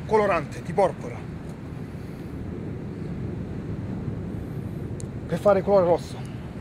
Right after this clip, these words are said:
Qui ancora un pezzo di ceramica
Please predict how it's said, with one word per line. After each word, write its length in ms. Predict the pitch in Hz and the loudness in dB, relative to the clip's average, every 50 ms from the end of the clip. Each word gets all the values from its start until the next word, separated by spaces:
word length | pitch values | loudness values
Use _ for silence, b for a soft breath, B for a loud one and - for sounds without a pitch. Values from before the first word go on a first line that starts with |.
| - - - - - - - - - - - - - - - - - - - - - - - - - - - - - - - - - - - - - - - - - - - - - - - - - - - - - - - - - - - - - - - - - - - - - - - - - - - - - - - | -8 -8 -8 -8 -10 -10 -10 -10 -10 -10 -8 -8 -8 -8 -8 -8 -8 -8 -10 -10 -10 -10 -8 -8 -8 -8 -10 -10 -10 -10 -10 -10 -10 -10 -10 -10 -10 -8 -8 -8 -8 -10 -10 -8 -8 -8 -8 -8 -8 -8 -8 -8 -6 -6 -6 -6 -6 -6 -6 -6 -6 -6 -6 -6 -4 -4 -4 -4 -4 -4 -4 -4 -4 -4 -4 -4 -4 -2 -2
Qui 80 | - 226 | 0 0
ancora 380 | 214 - - 226 220 208 202 | 0 0 0 2 2 2 2
un 60 | 196 - | 0 -2
pezzo 220 | 208 196 196 208 | -2 -2 -2 -2
di 60 | 202 | 0
ceramica 580 | 208 196 190 185 185 185 185 185 - 185 170 | 0 0 0 0 -2 -2 -2 -2 -2 -2 -2